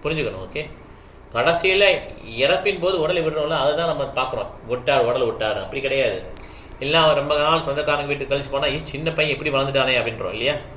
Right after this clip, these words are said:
நமக்கு அப்படிதான் உடல் சேஞ்ச் ஆக தெரியுது. ஆனா every க்ஷணமும் உடல் சேஞ்ச் ஆயிட்டே இருக்கு. அதனால பிரசாதமா ஹரே கிருஷ்ண மந்திரம் சொல்றானா-, சொன்னாங்கன்னா அவங்களுடைய உடல் கொஞ்சம் கொஞ்சமா சேஞ்ச் ஆயிட்டே இருக்கும். அது நமக்கு தெரியாது ஆக்சுவலா. ஓகே,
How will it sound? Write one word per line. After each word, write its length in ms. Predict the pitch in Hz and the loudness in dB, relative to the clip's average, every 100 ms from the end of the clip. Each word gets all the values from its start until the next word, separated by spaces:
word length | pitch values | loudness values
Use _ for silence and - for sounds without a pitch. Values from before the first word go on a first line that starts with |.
| - - - - - - - | -16 -18 -18 -20 -20 -12 -4
நமக்கு 260 | 139 139 | 2 2
அப்படிதான் 320 | 139 180 196 | 4 4 6
உடல் 240 | 165 160 165 | 6 4 4
சேஞ்ச் 300 | 156 156 147 | 4 4 4
ஆக 180 | 135 117 | 4 2
தெரியுது. 140 | 110 | 0
ஆனா 300 | 127 151 147 147 113 | 0 0 -2 -4 -4
every 380 | 127 165 160 - | 2 4 2 0
க்ஷணமும் 380 | 147 170 180 | 0 2 2
உடல் 220 | 160 139 143 | 2 0 -2
சேஞ்ச் 260 | 135 139 | -2 2
ஆயிட்டே 180 | 127 123 | 0 2
இருக்கு. 260 | 117 - - - - - - - - - - - - | -2 -2 -14 -18 -16 -14 -14 -14 -16 -16 -10 -8 2
அதனால 260 | 151 185 | 6 6
பிரசாதமா 920 | 202 - - 180 185 190 190 160 160 - - - - - | 6 4 6 6 6 4 2 2 0 -6 -12 -16 -18 -4
ஹரே 180 | 135 160 | 0 2
கிருஷ்ண 220 | 165 151 | 0 -2
மந்திரம் 340 | 147 147 156 143 | -4 -2 -2 -2
சொல்றானா-, 560 | 139 139 135 123 110 107 131 | 0 0 0 0 -2 -4 -4
சொன்னாங்கன்னா 680 | 139 135 101 98 113 139 - - - - - - | 0 0 0 -2 0 0 0 -8 -14 -16 -8 2
அவங்களுடைய 340 | 160 196 196 175 | 2 6 8 8
உடல் 260 | 175 185 | 8 6
கொஞ்சம் 200 | 165 160 | 4 4
கொஞ்சமா 180 | 165 170 | 6 4
சேஞ்ச் 260 | 165 160 160 | 4 4 6
ஆயிட்டே 160 | 151 | 6
இருக்கும். 300 | 151 107 - - - | 4 2 -2 -14 -16
அது 180 | - 123 | -4 0
நமக்கு 180 | 127 - | 0 0
தெரியாது 320 | 139 135 101 | 4 4 4
ஆக்சுவலா. 280 | 95 - 87 - - - - - - | -2 -6 -8 -12 -14 -16 -16 -16 -14
ஓகே, 220 | - 170 | -6 -6